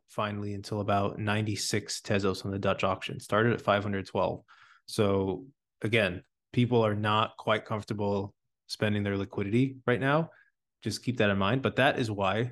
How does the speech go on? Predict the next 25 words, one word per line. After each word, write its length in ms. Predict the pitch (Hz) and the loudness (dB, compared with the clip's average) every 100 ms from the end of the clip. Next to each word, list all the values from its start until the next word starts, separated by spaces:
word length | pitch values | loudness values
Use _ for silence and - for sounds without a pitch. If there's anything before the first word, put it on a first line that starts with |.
| - | -4
we 120 | 117 | -4
talk 260 | 143 196 - | 0 0 0
about 260 | 98 - - | -4 -4 -4
great 160 | 104 | -2
art 240 | 98 98 - | -2 -2 -4
at 80 | 107 | -4
great 180 | - | -6
prices, 500 | - 95 - - - _ | -2 -2 -2 -8 -10 _
because 480 | - 98 98 104 - | -10 -4 -4 -4 -10
you 100 | - | -10
don't 220 | 110 143 113 | 2 4 4
have 140 | 104 | 0
to 80 | - | -6
spend 260 | - 92 | -6 -4
a 40 | 95 | -2
lot 140 | 95 | -2
of 80 | - | -2
liquidity. 560 | - - - - 123 - _ _ _ _ _ _ _ _ _ _ _ _ _ _ _ - | -6 -4 -6 -4 -8 -14 _ _ _ _ _ _ _ _ _ _ _ _ _ _ _ -2
One 200 | 120 123 | 2 6
I 100 | 170 | 8
wanted 200 | 131 107 | 8 6
to 100 | 101 | 4
highlight 440 | 101 98 101 - - - | 2 4 2 0 -6 -6
is 260 | 110 101 - | -4 -4 0
Orchids 520 | 123 127 92 - - | 0 2 0 -4 -10